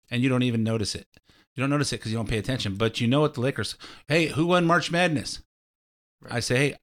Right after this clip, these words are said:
Speaker 1: who cares?"
Speaker 2: Right.
Speaker 1: Doesn't change my life. Doesn't do one little thing to my life. And, uh, who won opening day at the baseball? I don't know.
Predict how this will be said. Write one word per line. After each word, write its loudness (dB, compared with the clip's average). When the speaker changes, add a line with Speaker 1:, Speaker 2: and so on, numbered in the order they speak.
Speaker 1:
who 0
cares?" -4
Speaker 2:
Right. -4
Speaker 1:
Doesn't 0
change 0
my 0
life. -4
Doesn't -4
do 0
one 2
little 2
thing -2
to -2
my -2
life. -6
And, -2
uh, -6
who 0
won 4
opening 2
day 2
at -6
the -6
baseball? 0
I 0
don't 4
know. 2